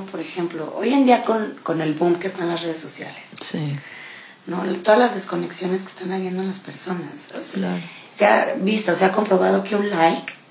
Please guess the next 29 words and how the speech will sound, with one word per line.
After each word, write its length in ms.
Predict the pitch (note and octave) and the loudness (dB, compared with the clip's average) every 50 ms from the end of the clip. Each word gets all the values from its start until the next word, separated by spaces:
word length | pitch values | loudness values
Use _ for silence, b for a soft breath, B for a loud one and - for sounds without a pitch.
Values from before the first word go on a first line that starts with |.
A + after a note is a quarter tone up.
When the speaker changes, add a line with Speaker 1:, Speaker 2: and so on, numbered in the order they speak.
| - _ - _ - _ - - | -20 _ -20 _ -20 _ -14 -6
Speaker 1:
te 80 | - F#3 | -6 -6
genera, 600 | - - F#3+ F#3 G3 G3 G3 G3 G3 G#3 G#3+ - - - | -2 0 0 2 2 2 2 2 2 2 2 0 0 2
Speaker 2:
Sí, 60 | A#3 | 2
Speaker 1:
o 40 | A3+ | 4
sea, 60 | G3+ G3 | 4 4
Speaker 2:
bueno. 160 | F3+ D3 - | 2 2 0
Speaker 1:
te, 220 | - F#3 - - - - - | -2 -2 0 0 -2 -2 -2
o 40 | - | -2
sea, 320 | - - F3+ F3 E3+ E3+ - | 2 4 6 6 6 4 2
hay 80 | - | 0
cambios 320 | - - A3 A3+ A#3+ C#4+ C#4 | 2 2 2 2 4 2 4
químicos 440 | B3+ A#3+ A#3 B3 B3 - B3 A3+ G#3 | 6 6 8 6 6 4 2 2 2
en 120 | F#3+ F#3+ | 0 0
tu 80 | F#3+ - | -2 -4
cerebro 440 | - - E3+ F3 F3+ F#3 G3 G#3 G3+ | -4 -2 0 2 2 2 2 -2 -4
por 160 | - F#3 F#3 | -4 -6 -4
un 120 | F#3 F#3+ G3 | -2 0 0
like. 320 | G#3 G3+ F3+ E3+ - - B B B B B B B B B B B B B B _ | 2 2 0 0 -4 -10 B B B B B B B B B B B B B B _
Entonces, 560 | _ - G#3+ G#3+ G#3+ - A3 A3 A3 - - b b b b b b b - - - A#3 | _ -6 -6 -4 -2 0 0 0 -2 -2 -10 b b b b b b b -16 -14 -4 4
ya 120 | A3+ A#3+ B3+ | 6 6 8
empezando 460 | C#4 C#4+ D4 B3 B3 A#3+ A#3+ A#3+ B3 | 8 8 8 8 8 8 8 8 8
desde 240 | A3+ F#3 E3+ E3+ D#3+ | 6 4 4 4 4
ahí, 460 | D#3 D3+ D3+ D3+ D#3 E3 F#3+ G3 - - - | 4 4 2 2 2 0 0 -2 -4 -4 0
pues 120 | G3+ F#3 F#3+ | 2 2 4
hay 100 | G#3+ A3+ | 4 2
Speaker 2:
Ujú. 40 | A#3+ | 2
Speaker 1:
una, 100 | B3 A#3+ A3 F#3+ E3+ F3 - - - - - - | 2 2 0 -2 -4 -4 -10 -16 -20 -10 -4 -4
hay 100 | G3 G3 G#3+ | -4 -2 0
una 340 | A3+ A#3+ A3 G3+ F#3+ F#3+ | 0 0 2 2 0 -2